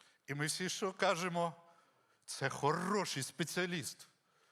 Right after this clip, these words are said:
Так він боляче робив». Ні, це хороший спеціаліст. Бо він працював на перспективу.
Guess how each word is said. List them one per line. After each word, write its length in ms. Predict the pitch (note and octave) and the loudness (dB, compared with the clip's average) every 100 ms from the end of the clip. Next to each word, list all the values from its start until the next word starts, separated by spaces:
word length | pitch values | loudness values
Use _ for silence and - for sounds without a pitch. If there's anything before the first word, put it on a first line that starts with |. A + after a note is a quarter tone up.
| - | -16
Так 220 | - - | -10 -6
він 120 | F#3+ | -6
боляче 580 | E3 F#3+ E3 A2 - A#2 | -2 0 0 -2 -4 -6
робив». 380 | A2+ D3 D3 G2 - - _ _ _ _ _ _ _ | -4 -2 -2 -2 -10 -20 _ _ _ _ _ _ _
Ні, 240 | G2+ G#2 F2+ | -10 -10 -10
це 200 | - G#2 | -12 -14
хороший 560 | - G#2+ G2+ G2 - | -12 -12 -8 -10 -10
спеціаліст. 720 | E2+ - - F#2+ E2 D#2 - - _ _ _ _ _ _ _ _ _ _ _ _ | -14 -16 -16 -16 -16 -18 -20 -20 _ _ _ _ _ _ _ _ _ _ _ _
Бо 280 | F#2+ G#2 G2 | -6 -4 -2
він 200 | A2+ A2+ | -4 -6
працював 800 | - F#2+ - F#2 F#2+ F2+ F2 F2 | -10 -10 -8 -2 0 -2 -6 -12
на 360 | F2+ G2 G2 - - _ _ _ _ _ _ | -4 -4 -4 -8 -20 _ _ _ _ _ _
перспективу. 1200 | - G#2 - - G#2+ G2+ - - A2 G#2 D#2 E2 | -4 -2 -2 -6 -6 -8 -10 -4 -4 -4 -8 -18